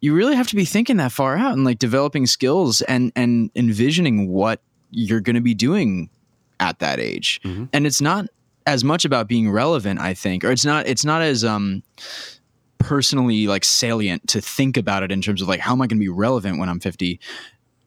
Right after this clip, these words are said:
Speaker 1: I just try to think about, like, "How am I gonna be having fun and, like,
Speaker 2: Mm-hmm.
Speaker 1: still be passionate about this? Like,
Speaker 2: Mm-hmm.
Speaker 1: what am I gonna be able to still do?" Like, is a, is a fifteen-year-old gonna be listening to my fifty-five-year-old ass, like, you know, telling them about, like, how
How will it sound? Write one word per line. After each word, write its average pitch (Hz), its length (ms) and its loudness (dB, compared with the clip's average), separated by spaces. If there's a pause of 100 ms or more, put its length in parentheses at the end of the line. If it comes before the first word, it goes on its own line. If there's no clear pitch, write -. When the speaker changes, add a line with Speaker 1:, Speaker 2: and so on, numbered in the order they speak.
(320)
Speaker 1:
I 165 240 2
just 156 340 -2
try 139 200 0
to 135 80 -2
think 120 200 -2
about, 117 200 -2
like, 110 200 -4
"How - 140 -6
am 151 80 2
I 202 80 4
gonna 202 120 2
be 180 100 4
having 143 240 0
fun 98 480 -4 (160)
and, 107 100 0
like, 107 140 0
Speaker 2:
Mm-hmm. 90 160 -8
Speaker 1:
still - 260 2
be 110 140 -2
passionate 92 500 -4
about 71 240 -6
this? - 220 -4
Like, 113 80 -2
Speaker 2:
Mm-hmm. 120 80 -2
Speaker 1:
what 147 120 2
am 190 120 2
I 180 80 0
gonna 151 160 0
be 123 160 2
able 120 140 0
to 104 40 -2
still 107 280 0
do?" 92 440 -6 (320)
Like, 131 140 0
is 143 140 0
a, 135 80 0 (140)
is 131 160 2
a 127 60 2
fifteen-year-old 160 640 0
gonna 131 140 2
be 120 100 2
listening 113 300 2
to 113 40 2
my 110 140 2
fifty-five-year-old 113 800 -2
ass, 113 320 0
like, 95 240 -2 (340)
you 117 80 2
know, 92 320 -2 (480)
telling 113 300 0
them 110 120 2
about, 107 320 0
like, 110 140 -4
how 104 400 -2